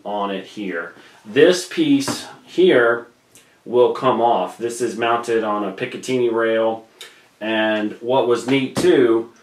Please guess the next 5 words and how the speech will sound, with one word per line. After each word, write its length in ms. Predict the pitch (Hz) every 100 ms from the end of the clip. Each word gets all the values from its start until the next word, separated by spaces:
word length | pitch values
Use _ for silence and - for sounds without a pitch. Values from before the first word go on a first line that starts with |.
| _ _ 98
the 420 | 110 120 123 117
scope 500 | 101 - 160 156 165
itself, 920 | 127 - - 160 143 120 117 - - _ _ _ _ _
uh, 280 | 117 117 113
this 200 | 117 117